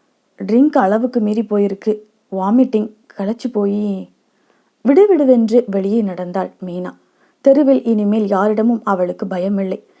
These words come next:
சாராய சண்டைகள் இனிமேல் அவளை மிரட்டாது. வேறு குடியிருப்புக்கு போகவும் வேண்டாம்.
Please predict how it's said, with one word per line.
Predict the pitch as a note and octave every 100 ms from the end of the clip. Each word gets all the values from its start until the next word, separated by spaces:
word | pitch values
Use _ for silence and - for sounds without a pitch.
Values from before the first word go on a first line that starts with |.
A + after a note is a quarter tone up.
| _ _ -
சாராய | A#3 B3 C4+ B3+
சண்டைகள் | - F#3+ F#3 G3 G#3
இனிமேல் | G3 G3 G3 -
அவளை | F#3 F3+ F3
மிரட்டாது. | F3 F3+ F#3+ G3 F3+ F#3 _ _ _ _
வேறு | - G3 G3 A#3+
குடியிருப்புக்கு | A#3+ G#3 G#3+ G3 G3+ G3+ G#3
போகவும் | G#3 G3 F#3 G3+ G3 A3
வேண்டாம். | F#3 F3+ F#3+ F#3+